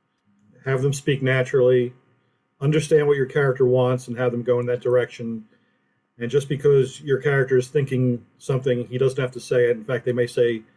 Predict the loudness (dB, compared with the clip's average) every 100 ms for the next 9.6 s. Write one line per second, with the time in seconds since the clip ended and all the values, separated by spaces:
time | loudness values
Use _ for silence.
0 | _ _ -4 -2 0 -2 -4 -4 -2 2
1 | 4 4 2 -2 _ _ _ _ _ _
2 | _ _ -6 -2 -2 -2 -2 -6 _ _
3 | _ _ _ -8 -6 -2 -2 2 2 2
4 | 2 2 0 -4 -10 _ _ _ _ _
5 | _ _ -6 0 4 2 0 -8 _ _
6 | -6 2 2 2 -2 0 0 0 0 0
7 | 0 0 0 -2 -2 -4 -4 -2 -2 -4
8 | -14 -12 -10 -6 0 0 0 -2 -2 -4
9 | -6 -6 -6 -8 -12